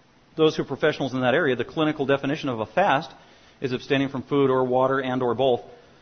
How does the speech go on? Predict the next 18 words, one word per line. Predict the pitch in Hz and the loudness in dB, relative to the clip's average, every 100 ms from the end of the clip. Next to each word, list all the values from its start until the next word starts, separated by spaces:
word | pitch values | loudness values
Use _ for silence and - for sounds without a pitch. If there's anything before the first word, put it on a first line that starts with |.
| _ _ | _ _
for | 139 | -4
a | 123 | -2
period | 151 143 | 2 2
of | 120 139 | 0 -2
up | 139 135 | -4 -2
to | 143 135 | -4 0
eight | 147 147 | -2 -2
to | 139 | -10
twelve | - 151 135 139 | -2 2 4 4
hours. | 143 113 - - - 139 | 2 0 -8 -16 -14 -4
Eight | 139 | -4
to | 143 | -6
twelve | - 143 139 | -4 0 2
hours. | 143 101 | 2 0
That | 127 147 | -2 -2
makes | 139 - | -4 -4
sense | 185 143 | -6 -6
because, | - - 120 | -8 -6 -6